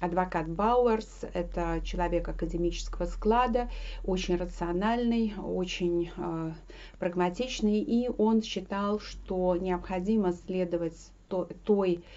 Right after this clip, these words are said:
стратегии, которую выбрали сами республиканские сенаторы. Я напомню вам, тем, кто не смотрел предыдущие видео, а, а, гостям канала, как говорится,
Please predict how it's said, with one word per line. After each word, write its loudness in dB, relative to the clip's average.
стратегии, 2
которую 0
выбрали 0
сами 0
республиканские -6
сенаторы. -2
Я 2
напомню 2
вам, 2
тем, 0
кто -4
не 2
смотрел -2
предыдущие -4
видео, 4
а, -2
а, -2
гостям 2
канала, 4
как -6
говорится, -4